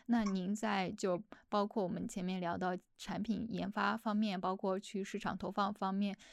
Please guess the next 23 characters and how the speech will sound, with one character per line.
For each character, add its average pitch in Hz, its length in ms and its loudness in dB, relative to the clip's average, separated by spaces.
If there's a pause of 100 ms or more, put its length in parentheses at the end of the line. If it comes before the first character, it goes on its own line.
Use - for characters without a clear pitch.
(140)
都 202 180 4
是 214 300 2
遇 220 220 4
到 208 200 2
了 185 100 0
一 202 140 0
些 185 220 0
跟 208 200 0
您 190 220 0
以 180 100 -2
往 196 300 0
的 226 300 -4
这 202 100 -10
种 - 200 -6
经 196 280 -2
历 202 240 0 (200)
很 190 220 -4
不 226 120 -2
一 208 80 2
样 202 180 0
的 185 120 2
问 208 260 2
题。 - 380 -6